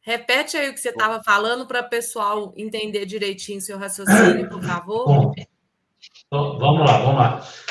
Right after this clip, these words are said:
Speaker 2: Hoje em dia, <clears throat> hoje em dia não. É, nós, quando compramos qualquer coisa, nós não queremos a novidade, nós não queremos mais, melhor, nós queremos um padrão que a gente conhece.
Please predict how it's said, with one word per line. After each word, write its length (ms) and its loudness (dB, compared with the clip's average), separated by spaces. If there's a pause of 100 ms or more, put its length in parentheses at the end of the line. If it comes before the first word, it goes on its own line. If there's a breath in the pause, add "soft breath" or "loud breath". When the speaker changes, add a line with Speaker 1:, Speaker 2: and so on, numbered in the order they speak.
Speaker 2:
Hoje 300 8
em 40 4
dia, 460 6 (180)
<clears throat> 180 8
hoje 180 4
em 40 2
dia 160 6
não. 500 4
É, 280 6
nós, 300 4
quando 260 2
compramos 540 6
qualquer 500 0
coisa, 340 6
nós 180 0
não 120 -2
queremos 420 -2
a 60 6
novidade, 580 -2 (100)
nós 140 -8
não 100 -10
queremos 540 -6
mais, 400 2
melhor, 460 -8 (200)
nós 160 -20
queremos 460 -6
um 80 -10
padrão 420 -6
que 80 -12
a 40 -6
gente 300 -10
conhece. 560 -16